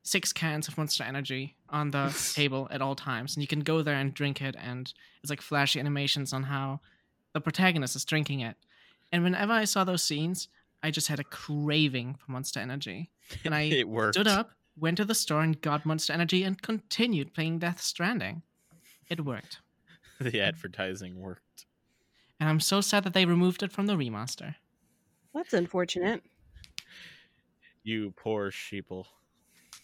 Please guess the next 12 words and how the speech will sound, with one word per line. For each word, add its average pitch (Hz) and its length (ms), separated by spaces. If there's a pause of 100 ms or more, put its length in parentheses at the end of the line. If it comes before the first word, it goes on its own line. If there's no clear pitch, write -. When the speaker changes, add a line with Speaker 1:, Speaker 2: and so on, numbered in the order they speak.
(260)
Speaker 1:
Shut 254 220
up. 87 120 (500)
Speaker 2:
<laughs> 156 200 (1600)
Speaker 1:
What 262 140
about 131 260
it? 139 180 (1120)
Are 208 60
you 262 100
not? 165 400 (3500)
Speaker 2:
No, 127 140
you 113 160
see, 117 240